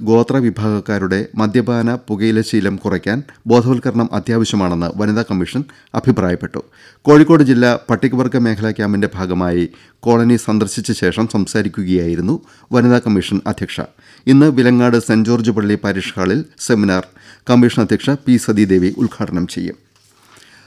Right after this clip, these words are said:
സന്നദ്ധ സംഘടനകളെയും കുടുംബശ്രീ യൂണിറ്റുകളെയും ഉൾപ്പെടുത്തി മഹിളാ മോർച്ച കണ്ണൂരിൽ രാവിലെ ചായ് പേ ചർച്ച സംഘടിപ്പിക്കും. നാരീശക്തി വന്ദൻ അഭിയാന്റെ ഭാഗമായി കേന്ദ്ര ഗവൺമെന്റ് നടപ്പാക്കിയ പദ്ധതികളെക്കുറിച്ച് കണ്ണൂർ മാരാർജി ഭവനിലെ ചടങ്ങിൽ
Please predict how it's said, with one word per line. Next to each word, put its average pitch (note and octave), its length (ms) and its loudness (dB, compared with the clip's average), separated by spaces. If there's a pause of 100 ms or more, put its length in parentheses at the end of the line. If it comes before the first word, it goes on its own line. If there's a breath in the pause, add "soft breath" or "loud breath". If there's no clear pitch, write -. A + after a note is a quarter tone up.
സന്നദ്ധ E3 420 4
സംഘടനകളെയും C3+ 760 4
കുടുംബശ്രീ B2 480 2
യൂണിറ്റുകളെയും G#2+ 600 2
ഉൾപ്പെടുത്തി G#2 520 -2
മഹിളാ A2+ 260 0
മോർച്ച G#2 320 -2
കണ്ണൂരിൽ G2 560 -2 (420 soft breath)
രാവിലെ G2 340 4 (200)
ചായ് C#3 260 2
പേ C#3+ 240 0
ചർച്ച A2+ 340 -2 (120)
സംഘടിപ്പിക്കും. F2+ 540 -4 (480 soft breath)
നാരീശക്തി C3 560 4
വന്ദൻ A#2 360 2
അഭിയാന്റെ A2 380 0
ഭാഗമായി F#2+ 640 0
കേന്ദ്ര A2+ 300 0
ഗവൺമെന്റ് A2+ 340 0
നടപ്പാക്കിയ G2 460 -4
പദ്ധതികളെക്കുറിച്ച് G2+ 800 -4 (480 soft breath)
കണ്ണൂർ A#2+ 340 4 (100)
മാരാർജി B2+ 400 2
ഭവനിലെ G#2 420 0
ചടങ്ങിൽ F#2+ 420 -2